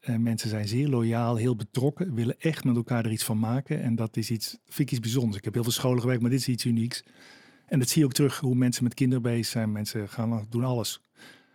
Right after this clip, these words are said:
Willen zich echt inspannen voor kinderen, zorgen dat kinderen een hele veilige thuishaven hebben. En soms gaan er dingen natuurlijk mis, dat hoort bij iedere school.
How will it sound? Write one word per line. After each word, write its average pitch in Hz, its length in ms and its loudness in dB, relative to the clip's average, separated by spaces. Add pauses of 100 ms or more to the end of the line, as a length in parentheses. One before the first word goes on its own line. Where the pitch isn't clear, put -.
(120)
Willen 117 180 -2
zich 117 160 -2
echt - 200 -2
inspannen 123 540 0
voor 107 120 -6
kinderen, 110 640 -2
zorgen 113 260 0
dat 110 100 -4
kinderen 120 300 0
een 113 60 0
hele 139 340 4
veilige 123 400 0
thuishaven 117 640 -2
hebben. 117 280 -4 (360)
En 160 160 -2
soms 170 220 0
gaan 139 160 0
er 117 80 2
dingen 117 160 0
natuurlijk 113 300 0
mis, 165 140 2
dat 113 160 -4
hoort 110 160 -4
bij 127 100 -2
iedere 135 220 0
school. 143 360 -2